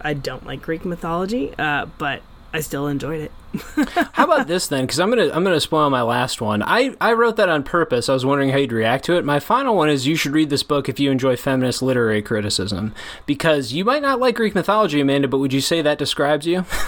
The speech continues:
Speaker 2: <laughs>
Speaker 1: Uh, yeah, I mean, I, I enjoy feminist literary criticism because I, I like to see different viewpoints. I would
Speaker 2: Yeah,
Speaker 1: also
Speaker 2: yeah.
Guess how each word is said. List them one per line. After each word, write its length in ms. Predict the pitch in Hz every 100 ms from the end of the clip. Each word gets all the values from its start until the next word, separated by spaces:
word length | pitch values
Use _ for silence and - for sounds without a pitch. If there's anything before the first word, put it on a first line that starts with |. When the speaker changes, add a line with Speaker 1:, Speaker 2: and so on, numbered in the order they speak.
| -
Speaker 2:
<laughs> 400 | 196 - 311 - - - - - - - - - -
Speaker 1:
Uh, 400 | - 262 330 339
yeah, 300 | 311 508 554
I 180 | 175 190
mean, 180 | 254 247
I, 140 | 285
I 80 | 214
enjoy 400 | 214 196 180 160
feminist 400 | 160 170 170 170
literary 320 | 175 170 160
criticism 560 | 156 180 170 180 175 180
because 240 | 170 180
I, 80 | 160
I 140 | 147 147
like 240 | 160 156
to 80 | 160
see 100 | 170
different 400 | 160 165 156 147
viewpoints. 480 | 151 180 175 131 143
I 80 | 156
would 140 | 165
Speaker 2:
Yeah, 240 | - - 104
Speaker 1:
also 320 | 156 151 151
Speaker 2:
yeah. 260 | 135 104